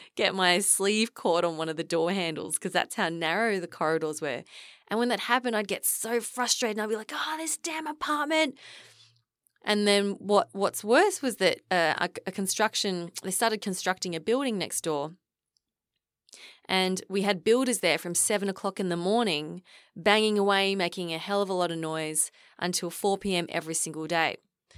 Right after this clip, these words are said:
So not only was my apartment, in my mind, right, not only was my apartment small, old, cramped,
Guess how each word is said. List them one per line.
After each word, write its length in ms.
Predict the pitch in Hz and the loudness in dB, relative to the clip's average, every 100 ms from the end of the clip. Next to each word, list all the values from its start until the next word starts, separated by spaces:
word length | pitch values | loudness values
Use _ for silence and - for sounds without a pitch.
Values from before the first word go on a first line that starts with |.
| - | -16
So 140 | - 220 | -6 2
not 200 | 226 226 | 4 4
only 400 | 226 269 294 233 | 4 2 4 2
was 400 | 185 170 160 160 | 2 0 0 -2
my 140 | 165 | -2
apartment, 480 | 151 - 151 147 151 | -2 -2 -4 -4 -4
in 80 | 208 | 2
my 100 | 208 | 2
mind, 300 | 180 135 62 | 4 0 0
right, 240 | 143 151 - | 0 0 0
not 160 | 202 226 | 0 4
only 180 | 240 254 | 4 2
was 140 | 233 | 2
my 100 | 202 | 0
apartment 460 | 180 156 127 143 - - _ | 0 -2 -4 -6 -10 -20 _
small, 880 | - - 185 165 160 165 165 165 165 _ _ | -6 -2 0 0 0 2 2 0 -4 _ _
old, 800 | 165 160 151 151 160 156 156 160 - | 0 2 2 0 0 -2 -4 -8 -16
cramped, 960 | - 165 156 151 147 147 - - - | -6 -2 -2 -2 -4 -6 -2 2 2